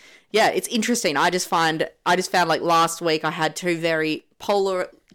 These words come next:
different conversations. Thirty,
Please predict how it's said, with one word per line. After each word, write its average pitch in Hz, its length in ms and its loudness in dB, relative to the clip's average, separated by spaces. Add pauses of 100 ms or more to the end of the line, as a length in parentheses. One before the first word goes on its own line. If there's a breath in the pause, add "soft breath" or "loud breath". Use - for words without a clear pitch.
(100)
different 180 480 -8
conversations. 170 920 -4 (760 soft breath)
Thirty, 196 520 0